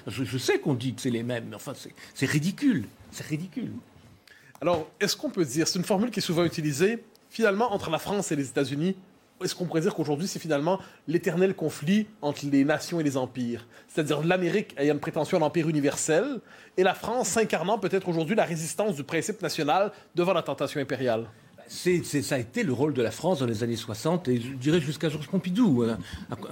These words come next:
Speaker 1: incontestablement. Euh, mais, euh, c'est, tout, tout ça est de, rendu très difficile par les liens structurels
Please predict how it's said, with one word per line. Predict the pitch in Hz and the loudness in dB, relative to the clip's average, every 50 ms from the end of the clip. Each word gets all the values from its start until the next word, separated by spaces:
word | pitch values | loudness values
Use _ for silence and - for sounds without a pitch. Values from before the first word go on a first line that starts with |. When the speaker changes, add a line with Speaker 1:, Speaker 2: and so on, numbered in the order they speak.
| 143 135 131 | -8 -8 -8
Speaker 1:
incontestablement. | 113 - 147 139 147 131 - 175 165 165 196 208 233 277 247 185 - - 240 - - - | -6 -6 -6 -6 -6 -4 -2 -2 0 2 2 4 4 4 4 2 0 -4 -10 -12 -4 -2
Euh, | 151 139 127 131 127 127 127 123 120 117 117 120 | 0 2 4 4 4 2 0 -4 -8 -10 -8 -4
mais, | 123 135 147 151 147 147 139 | 0 2 4 4 4 2 0
euh, | 135 131 127 127 123 | -2 -4 -6 -6 -8
c'est, | 110 - - - 143 127 | -10 -10 -10 -10 -10 -6
tout, | - 165 156 - - | -2 -2 -2 -2 -2
tout | - 170 139 | -2 -2 0
ça | - - 285 262 | 2 2 2 2
est | 185 | 2
de, | 120 110 156 160 | 0 0 0 0
rendu | - 233 165 - - 131 160 135 160 - | 0 0 -2 -2 0 0 0 0 0 0
très | - - 214 | 2 0 0
difficile | 147 147 117 139 139 - - 226 240 - - - - - - | 0 0 -4 -6 -8 -2 0 0 0 0 -2 -8 -10 -4 -4
par | 175 143 151 | -2 0 2
les | 156 147 | 2 2
liens | 156 165 214 220 | 2 2 0 0
structurels | 214 - - - 233 - - - - 220 254 294 302 285 | -2 -4 -2 -2 -2 -2 -2 -2 0 2 4 4 2 2